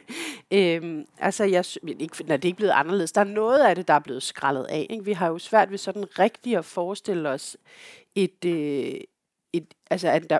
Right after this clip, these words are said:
at der florerer billeder, hvor Mette Frederiksen og Barbara Bertelsen sådan bliver, får afhugget deres hoveder af Lars Findsen eller sådan et eller andet, og så vil alle synes, det var fedt, ikke? Øhm,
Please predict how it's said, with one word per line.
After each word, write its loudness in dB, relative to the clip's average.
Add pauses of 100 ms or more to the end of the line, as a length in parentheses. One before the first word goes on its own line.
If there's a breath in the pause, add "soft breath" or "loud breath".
at 0
der 0
florerer 2
billeder, 2
hvor -2
Mette -6
Frederiksen -4
og -8
Barbara -4
Bertelsen -2
sådan -8
bliver, 0
får -8
afhugget -2
deres -4
hoveder -8
af -2
Lars -2
Findsen -12
eller -10
sådan -12
et -10
eller -6
andet, -8
og -10
så -14
vil -6
alle -4
synes, -14
det -14
var -10
fedt, -14
ikke? -10
Øhm, -10